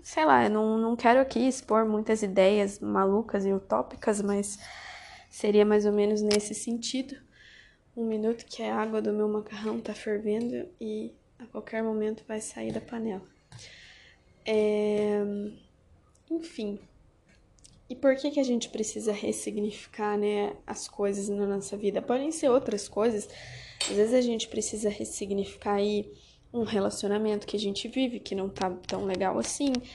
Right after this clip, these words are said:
uma amizade, ou às vezes a gente no nosso próprio trabalho, no nosso meio de trabalho, né? Eu acho que isso tem muito a ver com liderança também.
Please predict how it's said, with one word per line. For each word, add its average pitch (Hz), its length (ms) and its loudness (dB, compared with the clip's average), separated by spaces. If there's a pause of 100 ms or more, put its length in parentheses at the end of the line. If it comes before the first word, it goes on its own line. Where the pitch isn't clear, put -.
(280)
uma 208 220 0
amizade, 214 840 0 (140)
ou 262 160 2
às 247 140 2
vezes 208 340 0
a 208 100 4
gente 208 380 -2
no 208 100 -2
nosso 214 320 -4
próprio 370 400 -2
trabalho, 220 560 0
no 208 80 -2
nosso 214 340 -2
meio 226 280 0
de 220 100 -4
trabalho, 208 540 0
né? 214 180 0 (500)
Eu 208 80 0
acho 202 160 -2
que 220 100 -12
isso 220 140 -6
tem 233 120 0
muito 262 200 2
a 262 40 4
ver 233 140 2
com 233 180 -2
liderança 214 640 2
também. 208 500 -2